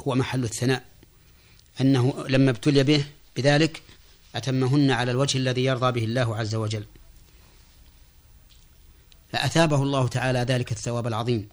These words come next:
قال: "إني جاعلك للناس إماما"، أي قدوة يقتدي به، ي-، ي-، يقتدي بها الناس. قال: "ومن ذريتي"،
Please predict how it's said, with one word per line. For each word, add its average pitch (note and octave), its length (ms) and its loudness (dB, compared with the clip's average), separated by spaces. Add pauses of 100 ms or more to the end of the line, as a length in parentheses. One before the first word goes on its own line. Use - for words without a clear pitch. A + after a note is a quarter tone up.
(120)
قال: C3 220 2
"إني C3 360 0
جاعلك B2 440 -4
للناس B2 400 -4
إماما"، A2+ 440 -2 (1400)
أي B2+ 100 -2
قدوة A#2+ 440 -2 (1400)
يقتدي B2 380 -4
به، A2+ 300 -2 (340)
ي-، - 80 -12
ي-، C3+ 300 -4
يقتدي B2 460 -2
بها A2+ 140 0
الناس. A#2 420 0 (1160)
قال: D3 260 4
"ومن D3+ 280 4
ذريتي"، A#2+ 560 -6